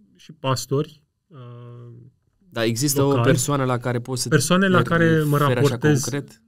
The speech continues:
Speaker 1: Da, unul dintre profesorii pe care am avut la, uh, universitate, la Adventus, a fost Laurențiu Ionescu, care a reușit să ne, să-mi transmită, nu știu, celorlalți, <laughs> dar mie,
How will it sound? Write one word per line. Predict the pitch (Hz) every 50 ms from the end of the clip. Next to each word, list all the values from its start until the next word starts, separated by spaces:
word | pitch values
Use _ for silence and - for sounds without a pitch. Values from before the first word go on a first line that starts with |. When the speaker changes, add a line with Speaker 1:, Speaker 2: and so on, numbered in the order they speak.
| _
Speaker 1:
Da, | 165 147 165
unul | 151 147 151 165 170
dintre | 160 156 160 143 151 143
profesorii | 135 - 135 127 139 131 - 143 135
pe | 139 131
care | - 131 123
am | 123 120
avut | 123 120 110 120 127 120 _ - 127
la, | 120 117 117 113 113 113 113 113
uh, | 110 107 107 - 123 143 147 _ _ _ _ _ _ 180 180 160 156 - - - 175 180 170 170 175 _ 180
universitate, | 160 135 131 120 131 131 - - 139 139 135 -
la | 123 120 117 113 110 110
Adventus, | 107 - 113 107 117 123 127 - 120 -
a | 120
fost | 117 - 127 120
Laurențiu | 123 117 117 123 123 123 120 - 123 117 113 110 110
Ionescu, | 110 113 110 113 110 107 - - - 120 131 170 - _ _ _ _ _ _ _ _ _ _ _
care | - - 143 143 143 139 139 139 135 131 131 139
a | 165 151 139 135
reușit | 131 135 135 139 131 - -
să | - - 170
ne, | 160 151 131 - - _
să-mi | _ - - 139 135
transmită, | 131 - 131 131 131 113 135 170 165 170 170 113 110
nu | 123 143
știu, | 131 - 127
celorlalți, | 113 113 - 147 135 120 110 113 104 104 101 -
<laughs> | 135
dar | - - -
mie, | 139 131 120 120 127 147